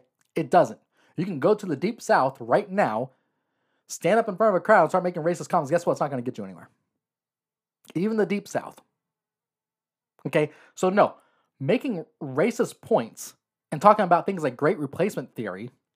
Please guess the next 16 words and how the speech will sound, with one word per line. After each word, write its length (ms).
okay, 160
is 120
not 120
gonna 120
get 220
you 200
votes, 280
profits, 360
or 40
ratings. 240
This 120
is, 60
that's 240
blatant 360
lie. 280
Okay. 140